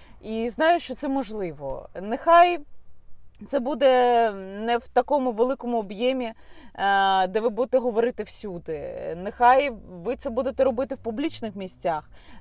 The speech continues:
Е, я знаю, що для багатьох із вас існує психологічна перепона. Ви мені прям про це пишете, що пробую, не можу, е, батьки, чоловік збивають.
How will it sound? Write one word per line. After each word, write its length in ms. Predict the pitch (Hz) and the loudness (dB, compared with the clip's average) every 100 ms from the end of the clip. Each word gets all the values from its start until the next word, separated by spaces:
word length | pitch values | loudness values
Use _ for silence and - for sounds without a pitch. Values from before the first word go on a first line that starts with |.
| - | -2
Е, 300 | 185 185 180 | 2 4 2
я 140 | 214 | -2
знаю, 320 | 220 262 277 | 0 0 0
що 300 | 269 - 254 | -2 0 2
для 120 | 226 | 2
багатьох 300 | 214 226 277 | 0 2 0
із 120 | 247 214 | -4 0
вас 300 | 240 214 220 | 0 0 -12
існує 460 | 226 233 233 220 | -8 -6 -2 -2
психологічна 800 | 202 - - 226 226 302 - 233 | -2 -12 -6 -6 -4 -8 -4 -4
перепона. 540 | 233 214 - 190 170 | -4 -6 -4 -4 -4
Ви 80 | 160 | -6
мені 220 | 185 208 | -8 -10
прям 320 | 196 - 220 226 | -12 0 0 0
про 160 | 220 | -8
це 160 | - 214 | -6 -8
пишете, 580 | - 285 - 190 165 139 - - - | -6 -8 -8 -8 -8 -8 -16 -20 -20
що 200 | - 247 | -10 -8
пробую, 600 | 190 247 349 302 277 269 | -6 2 2 4 2 2
не 160 | 226 262 | 2 0
можу, 720 | 269 294 311 233 269 269 262 | 0 2 0 0 0 2 4
е, 240 | 226 180 175 - - | 4 2 0 -6 -18
батьки, 960 | 160 233 - - 277 285 269 269 262 208 | 2 2 2 -8 -4 -2 -2 2 2 2
чоловік 680 | - 226 214 220 302 294 220 | -2 -2 -2 -4 -4 -4 -10
збивають. 840 | 170 185 220 254 311 285 254 - | -6 -4 2 6 6 4 0 -8